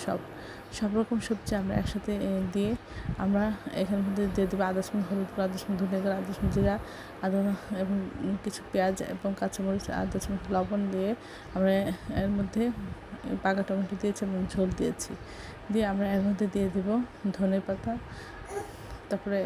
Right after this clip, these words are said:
এটা জাল করতে থাকবো, ঝোলটা কমে আস-, আসলে আমরা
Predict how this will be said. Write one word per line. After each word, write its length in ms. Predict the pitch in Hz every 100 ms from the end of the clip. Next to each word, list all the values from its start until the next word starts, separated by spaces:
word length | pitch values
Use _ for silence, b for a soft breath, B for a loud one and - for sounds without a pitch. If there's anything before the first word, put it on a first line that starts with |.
| 190
এটা 160 | 214 202 202 196 185
জাল 160 | 190 190
করতে 160 | 202 196
থাকবো, 220 | 202 208 196
ঝোলটা 280 | - 185 196
কমে 260 | 190 202 190
আস-, 300 | 190 - - 185 196 196 B B B - 214 196 190
আসলে 320 | - 185 - 226
আমরা 180 | 202